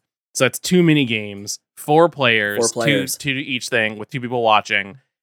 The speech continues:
Speaker 1: and the two people watching are there to, like, help you switch back and forth between the A and B plot.
Speaker 2: Yeah, and,
Speaker 1: They
Speaker 2: like,
Speaker 1: can play
Speaker 2: maybe,
Speaker 1: kind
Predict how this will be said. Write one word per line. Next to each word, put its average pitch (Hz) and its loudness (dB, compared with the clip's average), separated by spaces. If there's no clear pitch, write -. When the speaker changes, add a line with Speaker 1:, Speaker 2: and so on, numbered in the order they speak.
Speaker 1:
and 127 2
the 117 -4
two 180 2
people 165 4
watching 135 2
are 123 -4
there 120 -2
to, 110 -6
like, 110 -6
help 113 -4
you 113 -8
switch - 2
back 120 0
and 117 -18
forth 110 -6
between 110 -12
the 101 -4
A 101 0
and 98 -10
B 98 -12
plot. 120 -2
Speaker 2:
Yeah, 120 4
and, 175 4
Speaker 1:
They 156 6
Speaker 2:
like, 131 0
Speaker 1:
can 151 -4
play 143 0
Speaker 2:
maybe, 117 2
Speaker 1:
kind 127 2